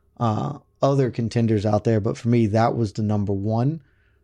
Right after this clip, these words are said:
And now I wanna go to you, A K, 'cause I think you're going to mention the other thing that I had here.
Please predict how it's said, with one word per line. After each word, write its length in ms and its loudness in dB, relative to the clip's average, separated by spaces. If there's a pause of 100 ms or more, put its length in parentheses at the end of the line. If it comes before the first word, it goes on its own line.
(180)
And 140 0
now 240 2
I 40 0
wanna 160 0
go 140 2
to 60 2
you, 240 2
A 100 2
K, 220 0
'cause 140 -4
I 80 0
think 480 -2
you're 340 0
going 280 2
to 100 -4
mention 500 -2 (120)
the 280 0
other 300 2
thing 280 -2
that 100 -6
I 160 -2
had 280 -4
here. 420 -12